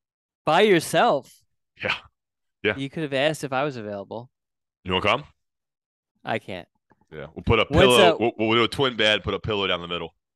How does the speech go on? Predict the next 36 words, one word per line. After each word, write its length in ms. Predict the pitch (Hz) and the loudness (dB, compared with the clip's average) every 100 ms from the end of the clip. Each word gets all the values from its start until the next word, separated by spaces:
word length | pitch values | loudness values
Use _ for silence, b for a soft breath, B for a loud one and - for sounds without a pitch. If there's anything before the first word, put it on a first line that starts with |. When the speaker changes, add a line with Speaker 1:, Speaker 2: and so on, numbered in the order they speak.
| - | -20
Speaker 1:
We, 400 | 180 160 180 170 | -6 0 2 2
um, 560 | 165 160 151 143 139 - _ _ | 2 2 2 0 -4 -16 _ _
once, 480 | - 143 170 175 180 | -10 -4 -4 -4 -2
uh, 420 | 156 139 131 127 - | 0 0 0 -4 -6
once 280 | 160 165 | -8 -6
I 80 | 160 | -8
get 160 | 147 143 | -8 -6
my 140 | 139 | -8
kids 300 | - 147 135 | -6 -8 -4
out 120 | 135 127 | -4 -2
of, 180 | 127 - | -6 -6
out 180 | 135 127 | -6 -6
of 120 | 123 | -6
high 160 | 131 123 | -6 -6
school, 220 | - 123 | -8 -8
maybe, 320 | 123 120 123 | -6 -6 -8
maybe 180 | 139 123 | -8 -8
we 60 | 120 | -6
could 140 | 117 - | -8 -8
change 240 | 131 120 | -6 -4
all 100 | 117 | -2
that. 220 | 113 110 123 | 0 -2 -2
I, 180 | 139 - | -4 -4
I'm 300 | 147 151 147 | -4 -2 -4
so 460 | 127 - 143 135 135 | -6 -4 -2 0 -2
incredibly, 840 | 131 127 - 143 131 127 123 120 - _ _ _ _ _ _ _ | -4 -10 -10 -8 -6 -4 -4 -6 -12 _ _ _ _ _ _ _
ugh, 380 | 135 147 123 85 - _ _ | -2 0 -2 -6 -16 _ _
my 220 | 147 139 139 | -8 -6 -4
weekend, 580 | 139 127 135 123 123 - _ _ _ _ - | -6 -4 -4 -4 -8 -16 _ _ _ _ -8
my 120 | 151 | -4
weekends 460 | 151 147 147 143 | -2 -2 -4 -4
and 180 | 135 127 | -6 -6
weekdays 560 | 135 131 143 135 131 123 | -6 -6 -4 -2 -2 -4
are 80 | 123 | -4
all 220 | 123 123 | -4 -4
incredibly 360 | 120 131 117 | -6 -8 -8